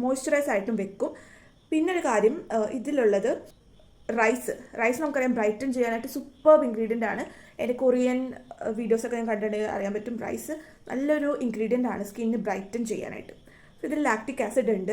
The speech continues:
ലാക്റ്റിക് ആസിഡ് നല്ല മൈൽഡ് ആയിട്ടുള്ള എക്സ്ഫോളിയേറ്റർ ആണ്, മൈൽഡ് ആയിട്ടുള്ളൊരു ആസിഡ് ആണ്. അതുകൊണ്ട്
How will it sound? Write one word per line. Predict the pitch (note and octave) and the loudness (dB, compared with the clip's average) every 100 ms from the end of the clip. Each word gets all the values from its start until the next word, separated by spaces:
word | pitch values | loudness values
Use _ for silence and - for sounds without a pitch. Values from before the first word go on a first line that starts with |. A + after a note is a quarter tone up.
| A#3+ | -2
ലാക്റ്റിക് | - - C#4 | -4 -8 -6
ആസിഡ് | C4 D4 C4+ | -4 -2 -2
നല്ല | C4+ A#3 | -2 0
മൈൽഡ് | G#3 G#3+ A#3 | 0 0 2
ആയിട്ടുള്ള | A3 A3 G#3+ G#3 A#3+ - - - A#3+ | 0 2 0 0 -2 -8 -20 -8 -8
എക്സ്ഫോളിയേറ്റർ | A#3+ B3 A#3 A3 A3+ A#3+ | -6 0 6 6 4 -2
ആണ്, | G3 F3+ - - - A3+ A#3+ | 0 -4 -8 -20 -12 -6 0
മൈൽഡ് | B3+ C#4+ D#4 E4+ | 2 4 4 2
ആയിട്ടുള്ളൊരു | C4 A#3+ A#3+ G#3+ | 0 -2 0 -2
ആസിഡ് | A3 G#3+ F#3+ | -2 -4 -4
ആണ്. | F#3+ | -6
അതുകൊണ്ട് | - B3 B3 | 0 2 4